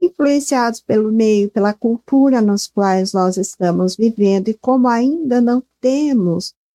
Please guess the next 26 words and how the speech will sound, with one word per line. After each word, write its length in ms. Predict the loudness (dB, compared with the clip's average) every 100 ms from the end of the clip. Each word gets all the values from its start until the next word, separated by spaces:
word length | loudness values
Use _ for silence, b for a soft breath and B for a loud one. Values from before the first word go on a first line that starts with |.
| _ _ _
nem 240 | 0 0 -2
sempre 560 | -4 -2 -2 -4 -8 -4
temos 460 | -2 0 0 -2 -4
um 80 |
valor 400 | -2 -2 2 2
moral 480 | 2 2 2 2 0
bastante 720 | 0 -4 -4 -2 -2 -2 -6 -14 -16 _ -2
sólido, 600 | 0 0 -2 -6 -10 -14 _ _ _
nós 180 | -2 0
nos 120 | 0 -2
deixamos 600 | -2 -2 0 2 0 0
levar, 540 | -2 -2 -2 -2 -4 _ _ -6
né? 180 | -6 -6 _
E 60 | -4
vamos 400 | 0 -2 0 -2
caminhando, 800 | -2 -2 -2 -2 -4 -2 -2 -2
e 80 | -2
vamos 280 | -2 -2 -2
vivendo 520 | -2 -2 -2 0 0
e 160 | 2 2
agindo 540 | 0 -2 -4 -4 -6 _ -6 -6 -6 _ _ _ -6
sem 80 | -6 -2
ter 100 | -2
uma 220 | 0 0
certa 420 | -2 -2 -2 -2 -6
crítica, 920 | -2 2 2 0 -2 -8 -4 -4